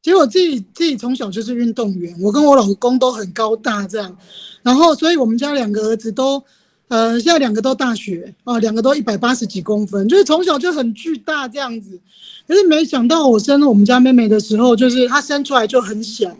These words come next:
还住保温箱。其-，其-，其实只有早产十天而已，应该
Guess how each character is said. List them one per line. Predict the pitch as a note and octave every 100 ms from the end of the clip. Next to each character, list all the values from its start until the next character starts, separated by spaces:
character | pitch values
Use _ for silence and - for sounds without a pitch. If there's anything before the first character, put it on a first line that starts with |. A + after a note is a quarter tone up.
| -
还 | A3
住 | A3 D4
保 | A#3 F#3 F3
温 | G#3 A3
箱。 | G#3 G#3+ F3+ F3 - _ _ _ _ _ _
其-， | - - - _
其-， | - F4+ F4+
其 | - E4+
实 | F4+
只 | D4+
有 | E4+ C4
早 | A#3+ B3+
产 | A#3+ G3+
十 | - G#3
天 | G3+ A#3+ A3+ A3
而 | G3+
已， | G3+ -
应 | D#4
该 | D#4+